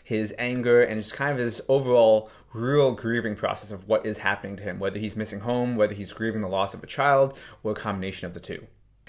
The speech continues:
Finally, once the minor section is done, we move back on over to the major section for one more time,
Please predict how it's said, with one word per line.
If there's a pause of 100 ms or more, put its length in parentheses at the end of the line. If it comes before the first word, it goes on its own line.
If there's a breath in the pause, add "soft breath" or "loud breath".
Finally,
once
the
minor
section
is
done,
we
move
back
on
over
to
the
major
section
for
one
more
time,